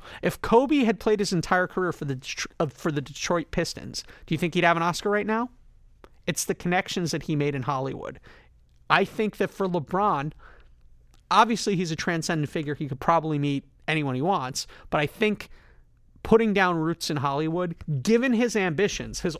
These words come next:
ultimate ambitions, to me seems more important than a year and a half of hanging out with Dwayne Wade and Udonis. 'Cause remember, how many, best case, let's say Udonis and Dwayne Wade come back. How many years are those guys coming back?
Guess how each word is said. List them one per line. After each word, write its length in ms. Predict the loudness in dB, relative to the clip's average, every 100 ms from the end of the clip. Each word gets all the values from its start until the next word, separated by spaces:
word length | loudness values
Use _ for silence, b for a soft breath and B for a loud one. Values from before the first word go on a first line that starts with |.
| 0
ultimate 360 | 0 2 2
ambitions, 720 | 2 2 0 0 -4 -4 -6 B B B -4
to 180 | 2 4
me 500 | 6 6 4 2 -4 b b b -6
seems 420 | -2 0 2 2
more 280 | 2 2 0
important 540 | 0 0 0 -2 -2
than 420 | 0 0 0 -2 -6 -20 b b b -20 -2
a 80 | 0
year 300 | 2 0 0
and 80 | 0
a 40 |
half 280 | 2 0 -2
of 120 | -6
hanging 260 | -4 -4 -2
out 160 | -4 -4
with 100 | -2
Dwayne 260 | 0 0
Wade 160 | 0 0
and 100 | 0
Udonis. 240 | -2 -4
'Cause 140 | -6 0
remember, 220 | 2 2
how 120 | 0
many, 140 | -2 -6 -10 B B -16 -10 -4
best 320 | 6 6 6
case, 300 | 4 2 2
let's 140 | 0 2
say 120 | 2
Udonis 460 | 4 4 4 2
and 100 | 0
Dwayne 240 | 0 0 0
Wade 200 | -2 -2
come 160 | 0
back. 220 | 0 0 0
How 80 |
many 140 | 0 0
years 200 | 0 -2
are 20 |
those 220 | -4 -4
guys 220 | -4 -6 -4
coming 180 | -4
back? 260 | -4 -6